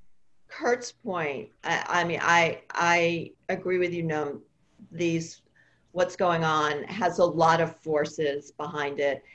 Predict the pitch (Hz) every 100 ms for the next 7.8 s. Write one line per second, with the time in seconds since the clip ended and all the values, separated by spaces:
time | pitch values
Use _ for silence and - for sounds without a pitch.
0 | - _ _ 170 156 143 139 - 156 156
1 | 147 147 - 160 160 156 151 170 151 160
2 | 156 147 139 135 143 143 139 127 156 139
3 | 123 - _ _ _ _ 165 151 147 147
4 | 139 - _ - - 302 208 180 170 185
5 | 175 160 147 - 165 143 - - 170 170
6 | 175 165 165 - 160 151 147 156 - 165
7 | 156 147 139 147 143 139 135